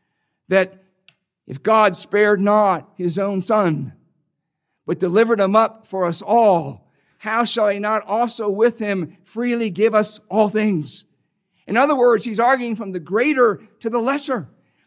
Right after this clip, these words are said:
That if God takes care of our greatest problem, what are we worried about the lesser ones?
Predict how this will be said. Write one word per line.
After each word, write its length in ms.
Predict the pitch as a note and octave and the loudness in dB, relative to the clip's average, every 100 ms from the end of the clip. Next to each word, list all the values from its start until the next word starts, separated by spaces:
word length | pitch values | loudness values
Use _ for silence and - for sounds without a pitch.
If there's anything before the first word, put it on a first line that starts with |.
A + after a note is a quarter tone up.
| - | -6
That 140 | A#3 | -2
if 180 | A3+ F3+ | -2 -2
God 480 | B3 C#4+ D4 C4 - | -2 0 2 0 -2
takes 220 | B3 A#3+ | -6 -6
care 260 | - C4 B3 | -2 0 0
of 60 | |
our 120 | A3 F#3+ | -2 -4
greatest 500 | D#3+ B3+ C#4+ A#3+ - | -2 -4 -4 -10 -8
problem, 680 | B3 D4+ C#4+ B3+ - - _ | -2 0 2 0 -2 -8 _
what 140 | G#3+ C#4+ | -12 -6
are 20 | |
we 100 | D4+ | -4
worried 220 | D4+ D4 | -4 -4
about 160 | D4 D4 | -8 -12
the 60 | |
lesser 260 | D4 D4+ C#4+ | -16 -16 -18
ones? 400 | B3 A#3+ _ | -20 _ _